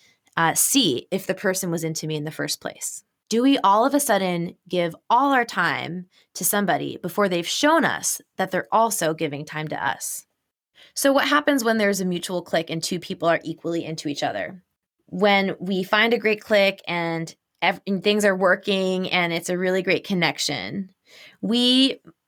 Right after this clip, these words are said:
will probably naturally want to spend a lot of time together. And in that case,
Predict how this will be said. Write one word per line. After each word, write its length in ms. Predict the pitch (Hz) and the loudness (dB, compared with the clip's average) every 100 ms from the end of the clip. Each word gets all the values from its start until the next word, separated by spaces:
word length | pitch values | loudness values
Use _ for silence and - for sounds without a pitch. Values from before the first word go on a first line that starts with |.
| _ _ | _ _
will 260 | 196 214 233 | -2 2 2
probably 440 | 247 254 247 214 | 4 2 4 4
naturally 500 | 190 165 190 208 190 | 4 4 2 0 0
want 200 | 175 165 | 2 0
to 40 | 165 | 0
spend 240 | - 160 | -2 -2
a 60 | 160 | -2
lot 160 | 151 | -4
of 80 | 156 | -6
time 200 | 165 147 | -6 -6
together. 560 | 165 135 113 98 101 - _ - | -6 -8 -6 -6 -10 -16 _ 0
And 440 | 185 180 180 180 - - _ | 2 4 2 -2 -8 -20 _
in 120 | 196 | 2
that 240 | 233 339 - | 2 2 -2
case, 560 | 208 165 165 - - | 0 2 2 -2 -4